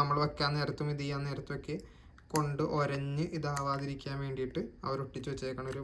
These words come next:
ബ്ലൂ കളർ ടേപ്പാണ്, പ്രൊട്ടക്റ്റീവ് ടേപ്പാണിത്. ഈ ടേപ്പ് നമുക്ക് അഴിച്ച് മാറ്റാം. ഓക്കെ ഗൈസ്, അപ്പൊ നമ്മള് ആ ഒരു ബ്ലൂ കളറുള്ള സംഭവങ്ങള് എല്ലാം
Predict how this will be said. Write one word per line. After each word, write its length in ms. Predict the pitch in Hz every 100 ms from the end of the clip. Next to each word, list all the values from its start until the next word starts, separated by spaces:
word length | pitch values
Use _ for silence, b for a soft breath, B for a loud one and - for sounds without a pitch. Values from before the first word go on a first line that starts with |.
| 131
ബ്ലൂ 140 | 127 127
കളർ 240 | 131 127 123 - - - - -
ടേപ്പാണ്, 580 | 131 131 - 151 123 120 -
പ്രൊട്ടക്റ്റീവ് 460 | 127 131 - 147 139
ടേപ്പാണിത്. 500 | 139 135 127 113 120 190 B B B B - - -
ഈ 40 | -
ടേപ്പ് 180 | 127 131 139
നമുക്ക് 240 | 135 139 - - - -
അഴിച്ച് 340 | 156 147 - 156
മാറ്റാം. 340 | 143 135 120 - - - - - - - - - - - 160
ഓക്കെ 140 | 165 170
ഗൈസ്, 200 | 180 170
അപ്പൊ 100 | 165 165
നമ്മള് 220 | 165 175 180 151
ആ 20 | 156 170
ഒരു 120 | 175 185 175
ബ്ലൂ 100 | 160 160
കളറുള്ള 320 | 160 151 156 160
സംഭവങ്ങള് 460 | 147 139 147 147 160 160
എല്ലാം 200 | 135